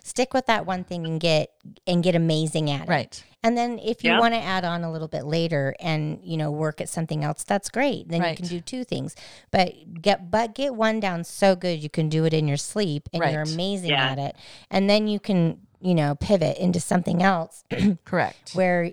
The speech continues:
Speaker 1: you know, 'cause, like, I do acrylic really well and I've never really worked with hard gels that much. And I've just kind of started dabbling in hard gels 'cause I've done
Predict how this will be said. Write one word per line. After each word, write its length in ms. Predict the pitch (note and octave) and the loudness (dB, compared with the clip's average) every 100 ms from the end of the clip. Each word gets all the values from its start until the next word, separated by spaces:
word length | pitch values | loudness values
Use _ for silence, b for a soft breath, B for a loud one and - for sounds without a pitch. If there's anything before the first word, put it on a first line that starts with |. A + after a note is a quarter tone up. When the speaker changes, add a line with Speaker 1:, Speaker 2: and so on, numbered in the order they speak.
| - | -2
Speaker 1:
you 120 | G3+ | 4
know, 120 | F#3+ | 4
'cause, 180 | F#3 G#3+ | 2 -4
like, 120 | G#3+ | -4
I 120 | F#3 G#3+ | -4 -2
do 120 | A#3+ | -2
acrylic 400 | G3+ - A3 F3+ | -2 -2 -2 -2
really 320 | D3+ E3+ F3 | -6 -4 -2
well 480 | E3 F3+ D#3+ - G3 b b b | 0 0 -2 -6 -14 b b b
and 180 | G3+ F3+ | 2 4
I've 300 | F3 E3+ E3 | 4 0 -4
never 300 | E3 F3+ F3+ | -2 0 0
really 200 | E3+ D#3 | 0 -2
worked 200 | D#3+ D#3+ | -4 -8
with 100 | F3 - | -10 0
hard 240 | F#3 F#3 | 2 2
gels 260 | - D#3 - | 0 -2 -4
that 160 | - | -8
much. 260 | F#3 - - | -10 -12 -2
And 120 | F3 | 2
I've 180 | F3+ D#3+ | 4 2
just 400 | D#3 F#3 F#3 - | 2 2 2 -2
kind 280 | - G3 F3+ | -6 -6 -6
of 80 | F3 | -10
started 580 | - D#3+ E3 E3 D#3+ E3 b b b b - | -10 -4 0 2 0 -4 b b b b -10
dabbling 580 | D#3+ E3+ E3 E3 D#3+ D#3+ | 0 0 0 -2 -4 -4
in 180 | D#3 D#3 | -4 -6
hard 360 | - E3 G3 | -6 -4 -4
gels 340 | - - F3 - | -4 -4 -4 -4
'cause 200 | F#3+ F#3 | -4 0
I've 160 | F#3 | 2
done 500 | F3 F3+ E3+ E3 - | 4 4 4 2 -2